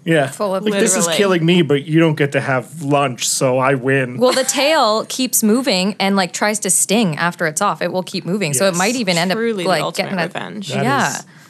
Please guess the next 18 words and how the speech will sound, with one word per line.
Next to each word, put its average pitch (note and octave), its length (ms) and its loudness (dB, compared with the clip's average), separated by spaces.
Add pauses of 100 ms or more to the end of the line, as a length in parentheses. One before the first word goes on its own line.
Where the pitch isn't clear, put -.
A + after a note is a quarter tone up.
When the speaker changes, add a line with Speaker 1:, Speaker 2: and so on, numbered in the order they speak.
(480)
Speaker 1:
that D3 180 0
is C#3 140 -2
a B2+ 40 -8
very D3 200 0
Speaker 2:
Real D3+ 100 2
Speaker 1:
s-, - 180 -2 (100)
sassy C3+ 600 0
scorpion. A#2 600 -10
Speaker 2:
Don't, A#3+ 380 -2
Speaker 1:
I C#3+ 140 -2
Speaker 2:
don't D4+ 220 0
Speaker 1:
like - 80 -6
Speaker 2:
eat B3 180 0
Speaker 1:
it. - 20 -20
Speaker 2:
scorpions. - 680 -2
It's E3+ 160 -6
just - 260 -4
not G3 300 -6